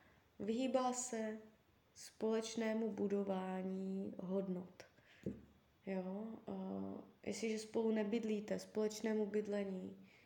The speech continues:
a jestliže spolu bydlíte, vyhýbá se strategickému plánování do budoucna, a hodnot, co se týče společných hodnot.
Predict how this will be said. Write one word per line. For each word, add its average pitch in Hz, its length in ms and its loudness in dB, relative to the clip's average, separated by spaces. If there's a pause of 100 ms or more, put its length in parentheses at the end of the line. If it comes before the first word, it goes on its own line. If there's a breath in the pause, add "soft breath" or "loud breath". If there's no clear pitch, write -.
(560 loud breath)
a 196 280 -2
jestliže 214 580 0
spolu 214 340 -2
bydlíte, 208 680 0 (160)
vyhýbá 208 500 0
se 208 280 -2 (540 loud breath)
strategickému 220 1040 2
plánování 208 840 2
do 202 100 4
budoucna, 202 840 0 (540 loud breath)
a 202 60 0 (400)
hodnot, 196 560 -2 (140)
co - 120 -8
se 202 160 -2
týče 208 580 0
společných 220 680 0
hodnot. 196 640 -2